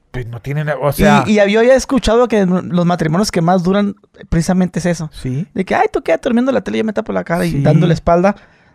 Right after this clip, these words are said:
Speaker 2: Una, un, ella en la cama y yo el otro le en la cama.
Speaker 1: Mil por ciento. Eso de a la de a fuerzas, como dicen, "y los zapatos entran".
Speaker 2: Sí.
Speaker 1: O sea,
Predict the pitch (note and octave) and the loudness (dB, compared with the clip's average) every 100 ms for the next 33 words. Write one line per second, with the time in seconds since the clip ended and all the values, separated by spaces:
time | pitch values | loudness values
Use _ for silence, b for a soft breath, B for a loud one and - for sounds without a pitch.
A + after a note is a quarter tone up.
0 | b D3 E3 D#3+ D#3 D3 D3+ D#3 D#3 D#3+ | b -2 0 2 0 -2 -2 0 2 2
1 | E3 E3+ F3 E3 F3 F#3 D#3 D3 C#3+ C#3+ | 2 2 2 0 0 2 2 2 -2 -4
2 | C#3+ C#3+ E3 F#3+ G3+ - F#3+ E3+ - D#3 | -6 -2 2 4 2 2 -2 -2 -4 -6
3 | D3 C3+ - D#3+ - G3+ F#3+ D3 B2+ _ | -6 -8 -2 -2 0 0 0 -2 -6 _
4 | - C#3 C#3 C#3 C3+ C3+ B2 - C#3+ D3 | -4 0 2 2 0 -2 -4 -2 -2 -2
5 | - - - B2 B2 C3+ C#3+ D3 A#2+ A2+ | -6 -10 -12 -10 -8 -8 -6 -6 -8 -6
6 | B2 C#3+ C#3+ C#3+ E3 D3+ G#2+ G#2+ - C#3+ | -4 -4 -4 -4 -4 -6 -8 -10 -2 0
7 | C#3+ D3 E3 E3 D3 C#3 | 0 -4 -2 0 0 -4